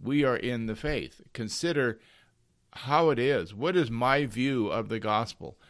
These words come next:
W-, what is it doing in my life? Uh, has it been a transformative view?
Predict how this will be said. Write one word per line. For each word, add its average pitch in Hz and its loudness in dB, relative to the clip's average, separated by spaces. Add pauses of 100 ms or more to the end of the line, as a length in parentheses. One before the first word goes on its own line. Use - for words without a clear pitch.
(180)
W-, 120 -20 (100)
what 143 4
is 151 0
it 113 -4
doing 135 -2
in 101 -8
my 90 -6
life? 65 -12 (680)
Uh, 90 -6 (240)
has 143 2
it 131 0
been 135 -2
a 117 -2
transformative 117 -4 (240)
view? 85 -8